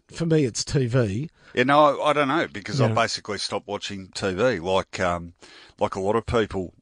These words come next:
Speaker 2: um, that sort of prefer to watch decent stuff on t-,
Speaker 1: But
Speaker 2: it
Speaker 1: do,
Speaker 2: wouldn't
Speaker 1: but do you
Speaker 2: surprise
Speaker 1: feel
Speaker 2: me
Speaker 1: that
Speaker 2: at
Speaker 1: this
Speaker 2: all.
Speaker 1: is T V more than
Speaker 2: Oh,
Speaker 1: that
Speaker 2: everything's T V driven.
Speaker 1: Yeah, but
Speaker 2: Yeah.
Speaker 1: thi-, this has a real, you know,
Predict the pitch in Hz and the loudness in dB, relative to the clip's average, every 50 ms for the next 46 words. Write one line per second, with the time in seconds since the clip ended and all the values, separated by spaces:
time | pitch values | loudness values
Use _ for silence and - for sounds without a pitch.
0 | _ - - 92 92 90 87 87 90 85 - - - - - - 95 90 - _ | _ -6 -2 -2 0 0 0 -2 -4 -6 -10 -14 -16 -8 -4 -4 -4 -4 -6 _
1 | _ - - - 101 95 87 85 - - - - _ _ _ - - 98 - - | _ -8 -6 -4 -4 -4 -4 -6 -8 -10 -18 -20 _ _ _ -6 -6 -6 -4 -2
2 | 95 95 92 90 87 90 92 85 - - - - - _ _ - 95 90 87 - | -2 -2 -2 -2 0 0 0 0 0 -2 -4 -6 -8 _ _ -8 -6 -6 -6 -8
3 | - 87 67 - - - - - 98 - - 95 85 87 110 135 160 156 160 170 | -10 -12 -14 -16 -12 -8 -4 -4 -4 -4 -6 -10 -6 0 6 6 8 8 8 6
4 | 190 185 208 220 - 233 233 214 214 233 233 233 196 196 - - 170 - - 151 | 6 8 6 6 8 6 6 8 8 10 10 10 8 6 6 4 2 2 2 0
5 | 131 - - 160 156 139 117 123 135 131 151 160 151 139 135 131 120 127 120 117 | -2 2 4 6 6 6 6 6 6 6 6 4 4 2 2 2 2 2 0 0
6 | 123 - - _ - - 160 202 247 277 247 277 285 277 285 269 208 147 - - | -2 -4 -8 _ 2 4 4 6 4 4 4 4 4 4 2 0 -2 -4 -4 -2
7 | 120 95 87 78 78 76 71 - - 71 67 - - _ _ _ _ 151 131 101 | -2 -2 -2 -4 -8 -10 -12 -14 -14 -16 -16 -18 -20 _ _ _ _ 0 0 0
8 | - 127 - 165 156 - 202 175 - - 143 165 175 - - 151 127 127 131 120 | -2 -2 2 4 6 6 6 4 2 0 -2 -2 0 0 -2 -2 -2 -4 -6 -6
9 | 135 139 151 160 165 156 139 127 131 131 139 127 117 117 131 | -4 -2 0 2 2 2 2 0 0 0 0 0 0 -2 -6